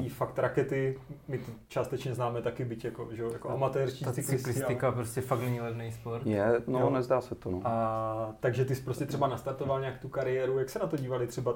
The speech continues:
Speaker 2: jako rodiče nebo prostě tvoje okolí?
Speaker 1: Eh, jo, <laughs> vlastně to nejbližší, na kterým mi doopravdy záleží, tak, tak rodina, tak jako ve s-, vlastně naprostý většině pozitivně, protože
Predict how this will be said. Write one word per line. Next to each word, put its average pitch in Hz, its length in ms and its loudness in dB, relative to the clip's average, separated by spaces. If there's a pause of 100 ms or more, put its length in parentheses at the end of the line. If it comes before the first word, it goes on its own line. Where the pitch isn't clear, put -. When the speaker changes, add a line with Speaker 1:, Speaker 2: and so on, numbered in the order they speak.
(100)
Speaker 2:
jako 123 200 -4
rodiče 120 560 -2 (720)
nebo 110 280 -4
prostě 120 260 -6
tvoje 117 260 0
okolí? 113 420 -6 (280)
Speaker 1:
Eh, 101 720 10 (680)
jo, 92 400 4 (220)
<laughs> - 240 -12
vlastně 101 320 0
to 113 100 6
nejbližší, 95 500 6
na 90 100 4
kterým 90 280 4
mi 87 120 4
doopravdy 85 460 2
záleží, 90 540 -2
tak, 92 100 -8 (680)
tak - 300 2
rodina, 87 600 4
tak 90 220 -2 (140)
jako - 340 -2
ve 78 120 0
s-, - 120 -10 (400)
vlastně 87 280 -6
naprostý 80 440 -4
většině 85 300 2
pozitivně, 85 600 0
protože 85 560 -2